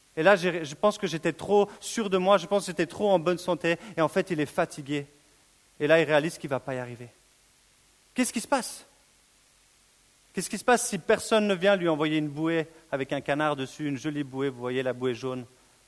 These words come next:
Il va, il va finir noyé,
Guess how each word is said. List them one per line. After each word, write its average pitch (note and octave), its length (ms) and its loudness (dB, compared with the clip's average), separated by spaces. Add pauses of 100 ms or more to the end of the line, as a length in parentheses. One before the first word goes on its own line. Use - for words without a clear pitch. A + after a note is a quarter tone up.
(920)
Il D3+ 80 -4
va, D#3+ 140 6 (120)
il F3+ 60 -10
va A#3+ 100 2
finir F#3+ 300 -4
noyé, D#3 400 0